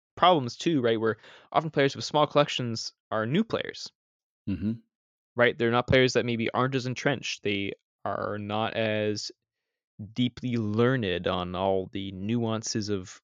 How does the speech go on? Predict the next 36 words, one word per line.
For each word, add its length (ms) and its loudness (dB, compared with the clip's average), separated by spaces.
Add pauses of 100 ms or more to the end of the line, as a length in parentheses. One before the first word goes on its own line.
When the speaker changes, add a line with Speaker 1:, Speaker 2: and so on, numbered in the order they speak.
Speaker 1:
Keyforge 640 0
and 100 -6
the 40 -8
strategy 800 2
and, 200 -8
you 80 -4
know, 140 -4
when 240 2
to 100 4
hold 300 2
cards, 440 -6
when 200 0
to 40 -6
discard, 560 -4 (760)
deltas, 680 2
and 140 -8
all 240 6
sorts 320 0
of 60 -4
different, 380 -4 (120)
you 80 -8
know, 200 -8 (460)
larger 720 4 (540)
concepts 600 -2
of 240 -8 (600)
playing 240 0
the 80 -2
game 220 -4
competitively. 720 0 (480)
And, 460 -2 (280)
you 120 -4
know, 100 -4
maybe 640 0
it's, 240 -4
it, 220 0
it, 180 2